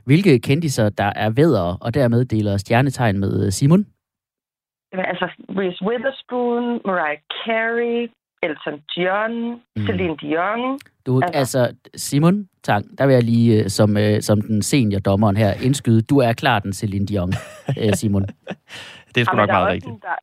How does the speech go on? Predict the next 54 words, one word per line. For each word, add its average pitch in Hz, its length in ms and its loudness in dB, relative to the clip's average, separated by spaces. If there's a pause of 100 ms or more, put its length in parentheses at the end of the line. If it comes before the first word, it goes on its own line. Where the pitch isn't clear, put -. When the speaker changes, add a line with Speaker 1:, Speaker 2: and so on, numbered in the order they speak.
(520)
Speaker 2:
Paul 185 180 -2 (120)
Rudd, 220 240 -4 (240)
Lady 165 300 -4
Gaga, 185 360 -4 (180)
Eddie 170 280 -6
Murphy, 208 400 -4 (380)
Seth 175 180 -4 (100)
Rogen. 202 400 -4 (300)
Altså, 113 160 -6 (520)
der - 120 -18
er - 120 -10
ret 262 100 -4 (100)
mange 180 200 -4
seje. 139 320 -2
Speaker 3:
Jamen, 117 220 2
jeg 147 80 4
kan 143 100 2
godt 175 80 4
høre, 185 100 4
listen 190 260 0
er 156 40 4
lang, 165 220 2
og 147 60 -2
de 135 60 -4
er 135 80 -4
selvfølgelig 165 240 2
også 160 120 0
seje, 156 260 2
mange 151 280 -2
af 147 60 -2
dem. 151 160 -8
Specielt 170 360 0
Celine 135 220 2
Dion, 131 220 2
Tjelle. 123 260 -6
Det, - 80 -10
det 139 240 4
er 151 180 4
jeg 143 40 2
meget 156 180 2
glad 151 160 0 (160)
for. 151 100 -10 (280)
Speaker 2:
<laughs> - 300 -6
Speaker 3:
Men 147 100 4
jeg 165 80 4
hæfter 185 240 2
mig 151 80 4
altså 139 160 4
stadigvæk 156 380 4
ved, 151 80 4
at, 123 240 2
at 117 180 0
der 135 60 4
ikke 139 160 0